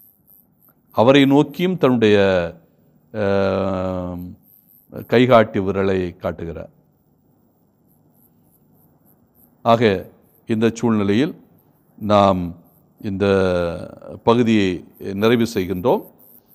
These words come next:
அதாவது இந்த, ஆம், இரண்டாவது பகுதி, ஆம், மோசேயின் கோபக்கனல். அஹ், மோசே வந்து எந்த அளவுக்கு கோபத்தோடு,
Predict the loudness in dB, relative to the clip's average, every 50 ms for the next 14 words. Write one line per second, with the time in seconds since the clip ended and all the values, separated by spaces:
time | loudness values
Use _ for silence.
0 | _ _ _ -6 0 2 2 2 2 2 0 0 0 0 0 0 2 0 -2 -4
1 | -8 -14 _ _ _ _ _ _ _ _ -10 -8 -6 -4 -2 -2 -2 0 -2 -2
2 | -4 -6 -8 -10 -10 -10 -4 0 4 4 4 6 8 8 6 6 4 2 -2 0
3 | -2 -2 0 0 0 0 -2 -4 -8 -20 _ _ _ _ _ _ _ _ _ _
4 | -12 -8 -4 -2 0 0 0 0 -2 -2 -6 -10 -12 -18 _ _ _ _ _ _
5 | _ _ 2 4 4 4 4 4 4 4 4 4 2 0 -2 -4 -8 -10 -14 _
6 | 4 6 8 8 8 6 4 0 -2 -4 -4 -4 -4 -6 -10 _ _ _ _ _
7 | _ _ _ _ _ _ _ _ _ _ _ _ _ -12 -6 -4 -4 -4 -2 -2
8 | 0 0 0 0 2 2 2 2 2 2 0 0 0 2 2 4 4 4 4 4
9 | 2 0 -2 0 0 0 0 -2 -6 _ _ _ _ _ _ _ _ _ _ -20
10 | -20 -6 0 2 4 4 4 2 2 2 2 2 4 4 4 2 2 0 -4